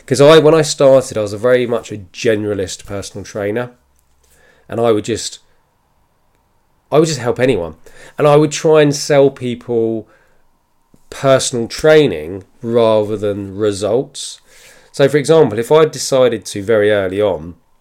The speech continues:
in spec-, specialise in working with older people.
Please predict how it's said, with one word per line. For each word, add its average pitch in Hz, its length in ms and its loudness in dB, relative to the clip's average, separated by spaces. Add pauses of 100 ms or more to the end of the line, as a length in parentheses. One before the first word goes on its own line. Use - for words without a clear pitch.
(800)
in 95 180 -8
spec-, 110 340 -4
specialise 135 840 0
in 117 160 -4
working 107 680 -2
with 98 420 -8 (340)
older 107 280 -2
people. - 540 -18